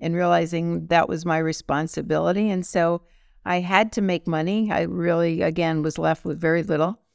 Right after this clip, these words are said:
And so I called on my natural skills. I was, I had been a professional dancer. So I started taking,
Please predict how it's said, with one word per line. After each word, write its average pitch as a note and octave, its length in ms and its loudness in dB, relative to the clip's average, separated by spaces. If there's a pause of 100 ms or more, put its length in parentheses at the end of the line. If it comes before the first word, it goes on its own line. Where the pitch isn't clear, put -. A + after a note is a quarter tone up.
(320)
And F3 200 -2
so F3 200 0
I E3+ 180 2
called F#3+ 380 0
on F#3 220 2
my F3 140 0
natural F3 500 -2
skills. E3 640 -2
I E3+ 180 -2
was, F3 300 -6
I E3+ 160 0
had F3 160 -2
been E3+ 120 0
a E3 40 -2
professional F#3 580 -6
dancer. F3 560 0 (560)
So F3+ 80 -6
I G3 120 2
started G3+ 500 2
taking, F#3 560 0